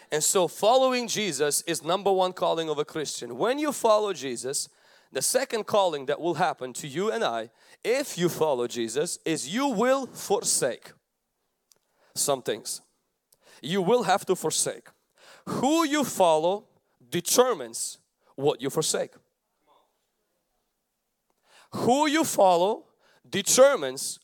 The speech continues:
what you forsake. If you follow Hollywood, you'll forsake the church.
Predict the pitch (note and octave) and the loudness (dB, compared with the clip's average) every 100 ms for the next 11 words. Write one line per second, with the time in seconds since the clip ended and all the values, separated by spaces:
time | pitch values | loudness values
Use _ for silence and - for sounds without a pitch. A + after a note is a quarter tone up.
0 | _ C3 C#3+ C3+ D#3 - - A3+ D3+ - | _ 0 0 0 -2 -2 0 2 0 0
1 | F3+ - D#3 C4 D#4 C4 C#4 C4 G3 B3+ | -2 -2 0 2 4 6 6 6 6 6
2 | A#3+ E3 D3 C3 C#3+ D#3+ - C3+ - E3+ | 6 0 -2 -2 -2 0 0 0 -2 -4
3 | F#3+ E3 - | -2 -4 -8